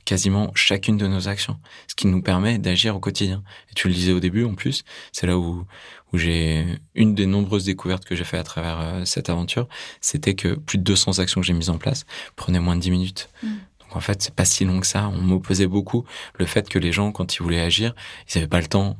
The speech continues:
Speaker 1: Tu vois, moi, j'ai ma famille, j'ai mes enfants, j'ai mon boulot, j'ai mes activités extra-sportives, extra-professionnelles, pardon. Et en fait, non, c'est pas si compliqué. Donc le faire tous les jours, peut-être pas.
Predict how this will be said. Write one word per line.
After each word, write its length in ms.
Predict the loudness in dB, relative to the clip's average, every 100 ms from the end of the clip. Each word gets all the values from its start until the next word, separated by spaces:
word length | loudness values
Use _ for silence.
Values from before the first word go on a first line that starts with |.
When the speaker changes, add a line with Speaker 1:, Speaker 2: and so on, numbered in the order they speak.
| -8
Speaker 1:
Tu 80 | -2
vois, 80 |
moi, 100 | 0
j'ai 140 | 0 -2
ma 80 | -2
famille, 440 | 0 2 2 0
j'ai 120 | 0
mes 160 | -2 -2
enfants, 360 | -2 0 0 2
j'ai 80 | 0
mon 160 | 2
boulot, 500 | 0 0 2 2 0
j'ai 160 | 0 0
mes 220 | 0 0
activités 440 | -4 -4 -4 -2
extra-sportives, 800 | -4 -4 -4 -4 -4 0 0 2
extra-professionnelles, 1120 | 0 0 0 -2 -4 -8 -12 -4 -2 2 0
pardon. 240 | 2 0 0 -6 -10 -8 -8 -4
Et 60 | -2
en 80 | 2
fait, 240 | 2 2
non, 340 | 2 2 0 0 -2
c'est 140 | -2 0
pas 60 |
si 140 | 0 0
compliqué. 420 | -2 -2 -6 -6 -8 -16 -4
Donc 100 | -4 2
le 200 | 4 4
faire 240 | 4 0 2
tous 140 | 0
les 120 | 2
jours, 280 | 2 0 -4 -10 -20 -20 -20 _ _ -4
peut-être 420 | 0 0 -2 -2
pas. 300 | 0 -2